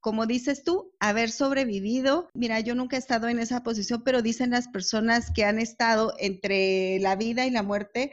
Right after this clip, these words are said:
que realmente cuando lo llegan a comprender el regalo que es la vida,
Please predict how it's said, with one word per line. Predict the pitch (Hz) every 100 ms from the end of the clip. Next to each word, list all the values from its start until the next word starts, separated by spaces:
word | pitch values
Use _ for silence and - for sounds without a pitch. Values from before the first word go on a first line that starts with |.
| - - - -
que | 226
realmente | 220 226 247 254 247 277
cuando | 269 240
lo | 202 190
llegan | 214 226 254
a | 254
comprender | 262 220 190 190 214
el | 254 247
regalo | 233 214 196 220 269 269
que | 247
es | 233 233
la | 233
vida, | 214 220 269